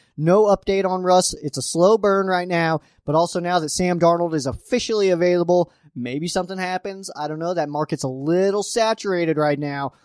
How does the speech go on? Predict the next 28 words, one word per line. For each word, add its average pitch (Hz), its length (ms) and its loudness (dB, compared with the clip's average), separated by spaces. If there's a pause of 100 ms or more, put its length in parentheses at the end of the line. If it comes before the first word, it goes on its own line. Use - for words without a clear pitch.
(180)
uh, 143 100 -2
at 135 100 -4
the 151 40 -8
quarterback 156 460 -2
spot, 156 500 -2 (220)
especially 170 460 -6
with 170 100 -4
some 160 160 -10
really 170 200 -2
strong 170 320 -4
rookies 165 320 -6
coming 143 260 -8
in. 135 240 -10
Chris - 280 -2
Sims, 190 300 -4
by 147 180 0
the 139 80 -6
way, 135 160 -6
did 143 120 -8
you 180 80 -8
guys 208 160 -6
see 202 120 -4
his 180 160 -4
quarterback 185 440 -6
rankings? 190 420 -6
What 226 300 0
a 175 160 0
joke. 165 560 -4